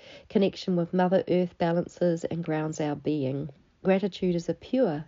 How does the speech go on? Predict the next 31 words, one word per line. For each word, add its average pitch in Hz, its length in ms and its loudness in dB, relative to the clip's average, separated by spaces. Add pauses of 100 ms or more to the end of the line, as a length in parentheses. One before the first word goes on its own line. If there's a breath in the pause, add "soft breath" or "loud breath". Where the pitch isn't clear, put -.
and 170 120 -4
natural 165 360 -4
result 165 340 -2
of 180 120 -2
this - 180 -12
connection. 165 720 -4 (760 loud breath)
And 165 180 -2
of 165 140 -8
course, 240 300 0
as 170 220 -6
I 156 40 -4
said 175 240 -2
before, 185 320 -2
worship 185 320 -2
is 170 80 -6
a 165 60 -2
whole 185 300 2
different 196 380 -4
thing 156 260 -6
that 156 140 -6
is 156 160 -8
not - 200 -8
natural 156 340 -6
at 151 100 -2
all. 175 300 2 (2500 loud breath)
Um, 170 640 2
nine 170 360 4
star, 302 540 2 (640)
harmony 190 800 2
may 175 220 2
happen, 180 440 0